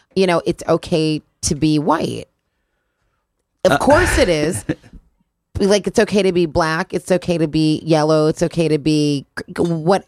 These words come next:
Speaker 1: what have you. But, um,
Speaker 2: If you're green, run to the emergency room now. No. <laughs> I'm kidding.
Speaker 1: <laughs> You're right. That means your temperature or something might, you know, <laughs> no, something else is, it's way worse if you, you're turning green. <laughs>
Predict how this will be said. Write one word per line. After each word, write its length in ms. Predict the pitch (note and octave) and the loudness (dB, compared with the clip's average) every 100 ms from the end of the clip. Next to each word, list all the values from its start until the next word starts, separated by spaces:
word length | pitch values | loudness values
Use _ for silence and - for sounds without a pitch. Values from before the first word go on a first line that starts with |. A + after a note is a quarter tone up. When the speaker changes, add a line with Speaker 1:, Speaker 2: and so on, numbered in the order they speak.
| - | -10
Speaker 1:
what 220 | D#3 E3+ | -2 -2
have 400 | E3 A3+ D4+ B3 | 0 -2 -2 -2
you. 240 | E3 C3+ A#2+ - _ _ _ _ - | -2 -2 -4 -12 _ _ _ _ 2
But, 240 | F#3 F3+ - | 2 2 0
um, 240 | F3+ D3+ | 2 4
Speaker 2:
If 160 | C#3 C#3+ | 4 6
you're 140 | D#3 | 4
green, 680 | D3 D3 C#3+ C3 A2 B2 - - - - | 4 4 6 4 2 -4 -8 -18 -14 0
run 240 | A#2+ A#2 | 2 2
to 140 | - | 2
the 100 | A#2 | 0
emergency 520 | A2 G#2+ F#2+ G2+ - G2+ | 2 0 -2 -6 -2 0
room 220 | G2+ G2+ | 0 0
now. 220 | F2+ G2+ | -2 -4
No. 140 | A2 - | -4 -2
<laughs> 80 | - | 2
I'm 800 | D4+ A3 C4+ F#3 C4 - B3 G#2 | 4 6 4 2 0 0 -2 -2
kidding. 380 | - B3+ G3 G3+ | -2 0 0 0
Speaker 1:
<laughs> 0 | |
You're 120 | G#3 | 0
right. 260 | G3 F#3 F3 - - - | 0 -2 -6 -12 -10 -4
That 140 | G3+ | -2
means 240 | G#3 F#3+ | 0 -2
your 100 | F#3+ | -2
temperature 560 | F3 F#3+ F3+ F#3 - D#3+ | -4 -4 -4 -6 -2 -2
or 60 | D#3+ | 0
something 340 | D#3 C#3+ D3+ | -4 -4 -4
might, 320 | C#3+ C#3 - | -4 -4 -6
you 140 | - E3+ | -6 -4
know, 280 | C#3 C3+ B2+ - _ _ - _ - F#3 | -4 -6 -8 -14 _ _ -20 _ -2 0
<laughs> 0 | G3 F3+ D#3 - _ D#3 | 0 -2 -4 -16 _ -4
no, 180 | D#3+ | -2
something 380 | D#3 E3+ E3+ D#3+ | 0 -2 -2 -2
else 260 | D3 C#3 C#3+ | -2 -2 -4
is, 180 | B2 A2+ - | -8 -10 -4
it's 240 | D3+ - | -4 -4
way 160 | C#3+ C#3 | -2 0
worse 320 | C3 C3 - | 0 -2 -4
if 100 | C3+ | -6
you, 180 | C3 B2+ | -6 -6
you're 180 | B2+ B2+ | -4 -6
turning 300 | - B2+ B2+ | -4 -4 -4
green. 340 | B2+ B2+ B2+ | -2 0 0
<laughs> 40 | A2+ | -2